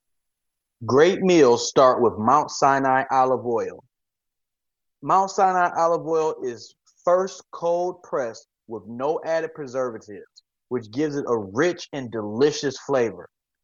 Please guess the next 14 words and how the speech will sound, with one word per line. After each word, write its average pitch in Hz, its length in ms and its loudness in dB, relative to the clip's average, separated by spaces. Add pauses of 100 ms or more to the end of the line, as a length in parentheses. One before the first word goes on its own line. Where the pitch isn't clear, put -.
No 131 140 0
matter 143 300 2
what's 190 280 2
for 220 120 0
dinner, 175 480 0 (260)
Mount 165 320 -2
Sinai 185 540 -2
olive 165 340 -2
oil 123 280 -6
is 107 180 -14
here 165 400 -2 (240)
with 123 200 -6
the 123 80 -12
delicious 151 800 -4